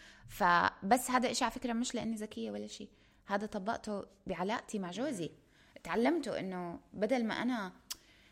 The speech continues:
أنت عم تخليه، أنت، أنت عم بتزعلني، أو أنت بترجع على البيت متضايق ومن الشغل وأنا مش طايقة ونا، نا، نا، نا، نا، صرت أغير طريقة كلامي مع جوزي ومع بنتي، لأنه أنا مثلك بنتي نفس الرياكشن بتعمل فيني.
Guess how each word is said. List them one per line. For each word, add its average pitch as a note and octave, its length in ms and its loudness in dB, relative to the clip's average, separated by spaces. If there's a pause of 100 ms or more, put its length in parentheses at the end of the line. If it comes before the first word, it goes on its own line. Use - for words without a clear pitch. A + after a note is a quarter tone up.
(320)
أنت A#3 160 0
عم F#3 140 -4
تخليه، G3 520 -6
أنت، A3+ 160 -2
أنت A3+ 240 -4
عم G3+ 140 -4
بتزعلني، F#3 580 -4
أو D#3+ 120 -4
أنت G#3+ 120 -6
بترجع A3 280 -6
على F3 140 -8
البيت A3+ 260 -4
متضايق G3+ 580 -4
ومن F#3 320 -6
الشغل A3 460 -4
وأنا A#3+ 200 -2
مش G#3+ 200 -8
طايقة A#3+ 320 -2
ونا، G#3+ 140 -4
نا، A#3+ 120 -2
نا، A#3+ 100 0
نا، A3+ 120 0
نا، A3 120 -6 (400)
صرت - 400 -8 (600)
أغير G#3+ 280 -4
طريقة A3+ 420 -8
كلامي A3 360 -4
مع F3+ 160 -6
جوزي A3+ 280 -4
ومع F#3 160 -6
بنتي، F#3+ 360 -4
لأنه F#3 280 -4
أنا G#3+ 100 -2
مثلك F#3 400 -4
بنتي G#3+ 480 -4 (300)
نفس F3+ 340 -4
الرياكشن F3 640 -6
بتعمل F3 320 -8
فيني. D#3+ 360 -8